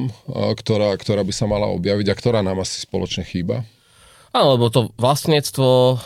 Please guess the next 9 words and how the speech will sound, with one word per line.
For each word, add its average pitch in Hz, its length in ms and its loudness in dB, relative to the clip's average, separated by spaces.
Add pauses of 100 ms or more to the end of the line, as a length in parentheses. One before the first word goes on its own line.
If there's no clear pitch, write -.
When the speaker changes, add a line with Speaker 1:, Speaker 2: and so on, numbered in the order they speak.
(380)
Speaker 2:
je 120 120 2
u 156 120 0
nás 135 340 2 (260)
obvykle, 127 680 2 (280)
nie 131 160 4
vždy, 113 220 2
ale 101 200 4
obvykle 113 440 2 (140)
definované 107 920 2